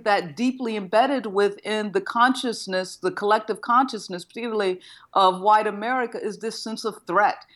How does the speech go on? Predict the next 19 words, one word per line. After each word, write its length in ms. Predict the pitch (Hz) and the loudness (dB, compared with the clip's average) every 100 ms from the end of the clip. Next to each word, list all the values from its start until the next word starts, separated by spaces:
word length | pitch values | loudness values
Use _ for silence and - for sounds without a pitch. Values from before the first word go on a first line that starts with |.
| _ | _
when 180 | - 190 | -8 -6
it 100 | 185 | -6
comes 300 | - 208 196 | -2 -2 -2
across 540 | 190 - 175 180 180 - | -6 0 4 4 2 -6
the 120 | 170 | -4
black 380 | 170 165 160 143 | 2 2 2 0
body. 440 | 160 165 147 139 | 4 4 2 -4
And 160 | 147 156 | -6 -6
so 380 | 196 180 175 - _ 151 | -2 -2 -2 -8 _ -10
we 140 | 180 | -6
now 340 | 175 208 240 | 2 4 6
have 340 | 262 254 240 202 196 | 4 2 0 0 -4
almost 400 | 240 254 262 - | -2 -2 -4 -4
a 60 | 233 | -8
license, 880 | 185 185 285 269 - 160 - - - _ _ - | -6 0 2 2 -4 -12 -12 -20 -20 _ _ 0
uh, 440 | 208 202 196 185 175 | 4 6 6 4 0
to 120 | - 208 | -6 -12
kill, 600 | - 262 285 190 143 - - 165 131 - | -6 0 2 2 -2 -6 -16 -16 -4 2
uh, 340 | 180 170 | 6 6